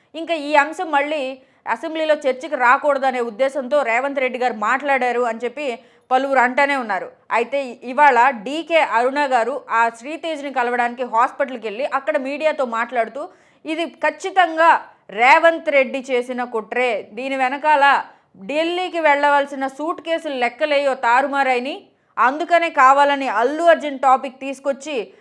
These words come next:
ప్రజలను డైవర్ట్ చేసే క్రమంలో ఇదంతా చేశారు. మళ్ళీ ఆ జేఏసీ, ఆ, నేతలు ఎవరైతే ఉన్నారో,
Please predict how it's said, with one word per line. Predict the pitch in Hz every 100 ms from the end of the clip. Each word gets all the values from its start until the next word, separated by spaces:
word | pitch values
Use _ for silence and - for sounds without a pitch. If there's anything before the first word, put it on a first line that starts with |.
| -
ప్రజలను | 269 294 359 339 302
డైవర్ట్ | 240 269 330 339 277
చేసే | 302 294 269 220 - _ - 196
క్రమంలో | 262 285 320 311
ఇదంతా | 269 254 269
చేశారు. | 294 254 247 262 262 359 - _ _ _ _
మళ్ళీ | 220 302 320
ఆ | 277
జేఏసీ, | 254 233 277 349 359 339 330 320 - _ _ _ _ -
ఆ, | 214 220
నేతలు | 226 269 339 349
ఎవరైతే | 302 302 302 285
ఉన్నారో, | 262 247 262 262